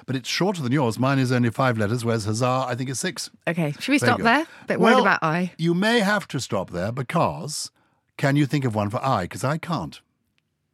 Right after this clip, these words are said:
Speaker 2: Um,
Speaker 1: And when I play
Speaker 2: mm.
Speaker 1: this game,
Speaker 2: What's the plural of ibis?
Speaker 1: I'm almost always asleep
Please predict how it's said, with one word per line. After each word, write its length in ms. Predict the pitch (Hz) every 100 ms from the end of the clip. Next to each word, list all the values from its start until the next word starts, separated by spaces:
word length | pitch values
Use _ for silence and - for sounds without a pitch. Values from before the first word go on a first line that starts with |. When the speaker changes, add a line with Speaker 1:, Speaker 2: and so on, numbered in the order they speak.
| _ _ _ -
Speaker 2:
Um, 880 | 208 208 208 202 202 196 196 196 - _ _ _ _ _
Speaker 1:
And 100 | 117
when 120 | 117 170
I 100 | 220
play 260 | 190 170
Speaker 2:
mm. 40 | 135
Speaker 1:
this 160 | 95
game, 460 | - 69 69 80 139 -
Speaker 2:
What's 180 | 294
the 80 | 254
plural 300 | - 233 214
of 80 | 202 -
ibis? 500 | 196 170 160 - - -
Speaker 1:
I'm 180 | 110 -
almost 460 | 131 131 131 117 -
always 500 | 147 127 85 73 85
asleep 400 | 98 - 82 80